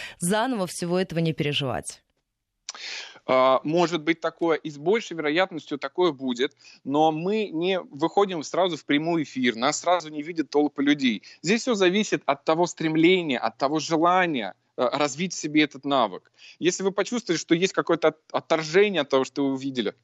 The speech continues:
Speaker 2: ну, отложите на день, на два, но всё равно к этому возвращайтесь. Это, опять же, история с зоной комфорта.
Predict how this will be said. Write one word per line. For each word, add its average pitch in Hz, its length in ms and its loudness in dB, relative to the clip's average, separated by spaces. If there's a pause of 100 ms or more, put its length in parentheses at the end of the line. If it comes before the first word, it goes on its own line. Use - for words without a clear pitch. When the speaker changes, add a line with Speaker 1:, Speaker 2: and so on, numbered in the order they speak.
Speaker 2:
ну, 143 140 2
отложите 156 540 -2
на 131 140 -2
день, 113 260 -2
на 104 140 -2
два, 110 220 0
но 113 120 -4
всё 180 160 -4
равно 202 200 2
к - 80 0
этому 156 260 0
возвращайтесь. 143 720 0 (280)
Это, 170 180 2
опять 220 300 2
же, 220 180 -4 (140)
история 160 540 0
с 127 40 -10
зоной 135 320 -2
комфорта. 127 600 -4